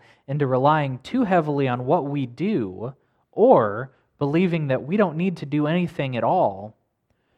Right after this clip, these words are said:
The hymnist Joseph Hart, best known for the hymn, "Come Ye Sinners, Poor and Needy," said, and I'm paraphrasing here, that the zeal of the Pharisees and the lawlessness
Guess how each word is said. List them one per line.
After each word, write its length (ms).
The 80
hymnist 600
Joseph 420
Hart, 420
best 300
known 260
for 140
the 100
hymn, 300
"Come 260
Ye 220
Sinners, 480
Poor 280
and 140
Needy," 460
said, 500
and 100
I'm 120
paraphrasing 680
here, 360
that 160
the 80
zeal 500
of 160
the 100
Pharisees 920
and 100
the 80
lawlessness 1000